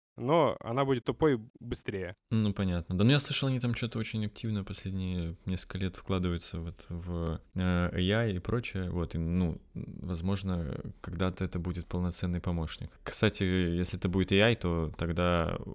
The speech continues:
Speaker 2: ну, условно, на девайсе она ни-, все ничего не будет уметь делать.
Speaker 1: Ну да, скорее всего, ей нужно будет там еще чип присоединить, и еще там, знаешь, э, сбоку тебе там на, на все твое предплечье еще этот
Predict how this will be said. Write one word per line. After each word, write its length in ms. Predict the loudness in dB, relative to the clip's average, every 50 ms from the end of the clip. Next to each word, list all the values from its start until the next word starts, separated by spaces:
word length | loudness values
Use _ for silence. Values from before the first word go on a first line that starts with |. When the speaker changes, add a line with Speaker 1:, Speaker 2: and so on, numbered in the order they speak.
| -12 -4 0
Speaker 2:
ну, 120 | 2 2 2
условно, 400 | 2 2 2 2 4 4 4 6
на 160 | 6 6 6
девайсе 440 | 6 8 10 10 10 8 8 4 4
она 100 | 4 4
ни-, 80 | 4 2
все 180 | 4 4 6 6
ничего 260 | 6 4 2 0 -2
не 60 | -2
будет 220 | 0 -2 -2 0
уметь 180 | 0 0 2 2 2 2
делать. 320 | 4 2 2 0 -4 -6 -8 -10 -18 -20 -20 -20 -20 -20 -20 -20 -20 -20 -18 -18 -18 -18 -18 -18 -20 -20 -20 -20 -20 -20 -12 -8
Speaker 1:
Ну 200 | -4 -2 -2 0
да, 160 | 0 0 0 0
скорее 260 | -2 -4 -4 -4 -4
всего, 160 | -4 -2 -2
ей 80 | -2 -2
нужно 260 | -2 -4 -4 -6 -6
будет 180 | -6 -6 -6
там 160 | -6 -6 -6 -6
еще 440 | -8 -8 -6 -6 -4 -4 -4 -6
чип 240 | -8 -8 -10 -10 -10 -10
присоединить, 720 | -10 -10 -10 -8 -10 -10 -8 -6 -6 -6 -6 -6 -8 -10 -16 _ -10
и 80 | -8
еще 320 | -6 -6 -6 -6 -4 -4 -4
там, 180 | -4 -4 -4
знаешь, 320 | -2 -2 -2 -2 -4 -6 -8
э, 480 | -8 -8 -8 -6 -6 -6 -6 -6 -6 -6
сбоку 400 | -8 -10 -8 -6 -6 -6 -6 -8
тебе 260 | -10 -12 -10 -10 -12
там 380 | -10 -10 -12 -12 -12 -12 -12 -10
на, 120 | -8 -8 -8 -8
на 160 | -8 -8 -6 -6
все 240 | -6 -6 -4 -4
твое 160 | -2 -2 -4 -4
предплечье 560 | -6 -8 -10 _ -8 -8 -8 -8 -8 -8 -10
еще 240 | -10 -10 -8 -8 -8
этот 240 | -8 -10 -12 -14